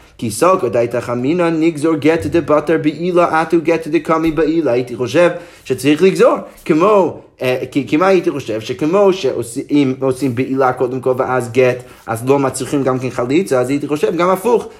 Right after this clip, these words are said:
אם יש גט קודם כל ואז ביאה, אז הייתי חושב ש-, ש-, שלא צריך גם שם, אה, חליצה, בגלל ש-, אה, ש-, בגלל שזה מאוד דומה למקרה שקודם כל עושה בעילה ואז נתן את הגט. כמשמע לן דלא גזרינן, ולכן אני צריך את ה-, את המקרה הזה,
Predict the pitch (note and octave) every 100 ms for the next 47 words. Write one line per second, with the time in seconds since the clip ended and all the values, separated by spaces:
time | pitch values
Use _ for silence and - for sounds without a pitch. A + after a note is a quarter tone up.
0 | - E3+ F#3 D3+ D#3 - - E3+ - E3+
1 | E3 C#3+ B2+ G#2+ - F3 A3 E3+ E3+ A#2+
2 | C#3 G3 - - A#2 A#2+ D3+ F3 G3 G3+
3 | C#4+ A3+ - - - E3+ D#3 - D#3+ D#3
4 | D#3 - E3+ G3+ F#3+ F#3 F#3+ G3 B3 B3+
5 | E3 D#3 D3+ C#3+ C3+ - C#3 B2 - A#2
6 | D#3+ - E4+ B3 - - D#3 D3 D3 B2+
7 | B2 - B2 G#2+ G2 A#2+ B2 B2+ B2+ C#3
8 | D3+ G3+ C4 D3 C#3+ F#3+ F3+ D3+ D3 D3+
9 | C#3 C#3+ C#3+ C#3+ A#2+ A#2+ C#3 G#3 D3+ G#3
10 | F3 D#3+ D3 - - - B2+ C3+ C#3+ B3
11 | A3+ G#3+ G3 F#3+ C#3+ B2 C3+ D3 A3 G#3
12 | F3 F#3 F3+ - C3+ - C3 C3 B2+ F#3
13 | D#3 A#2+ B2